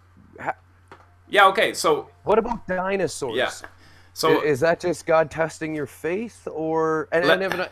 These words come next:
Speaker 1: Evan, let
Speaker 2: I
Speaker 1: me, I'm sorry if I feel like, if you feel like I'm attacking, I'm
Speaker 2: Not at
Speaker 1: not.
Speaker 2: all, not at
Speaker 1: I,
Speaker 2: all.
Speaker 1: you believe what you believe,
Speaker 2: Yeah.
Speaker 1: you're a wonderful person, and you're, there's nothing wrong with believing what you believe.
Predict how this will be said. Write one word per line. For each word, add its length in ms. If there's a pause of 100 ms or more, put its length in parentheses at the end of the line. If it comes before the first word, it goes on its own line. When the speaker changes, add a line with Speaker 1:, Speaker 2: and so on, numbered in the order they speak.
Speaker 1:
Evan, 280 (180)
let 160
Speaker 2:
I 60
Speaker 1:
me, 180 (120)
I'm 120
sorry 340
if 100
I 80
feel 200
like, 160
if 280
you 100
feel 200
like 160
I'm 260 (100)
attacking, 500
I'm 100
Speaker 2:
Not 180
at 60
Speaker 1:
not. 80
Speaker 2:
all, 220
not 200
at 40
Speaker 1:
I, 40
Speaker 2:
all. 140 (200)
Speaker 1:
you 160 (100)
believe 280
what 120
you 140
believe, 540
Speaker 2:
Yeah. 220
Speaker 1:
you're 160
a 120 (300)
wonderful 340
person, 400
and 120
you're, 340 (640)
there's 160
nothing 340
wrong 280
with 100
believing 340
what 100
you 120
believe. 320